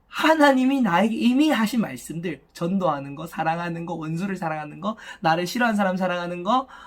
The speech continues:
어, 직장에서 충성되게 하는 거, 상사를 사랑하는 거, 험담하지 않는 거, 욕하지 않는 거,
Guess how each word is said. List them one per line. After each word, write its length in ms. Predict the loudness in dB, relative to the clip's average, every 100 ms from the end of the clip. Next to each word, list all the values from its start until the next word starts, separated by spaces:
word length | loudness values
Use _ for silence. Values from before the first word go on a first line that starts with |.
| -20
어, 220 | -2 -2 0
직장에서 540 | -4 -2 0 0 -2
충성되게 500 | 0 0 2 2 0
하는 240 | -2 -2
거, 200 | -4 -4
상사를 460 | -2 -2 0 0 0
사랑하는 460 | 0 0 -2 -4 -4
거, 220 | -4 -4
험담하지 600 | -2 2 2 2 0 -2
않는 280 | -6 -8 -6
거, 120 | -4
욕하지 420 | -4 -4 -4 -2
않는 220 | -4 -2
거, 160 | -4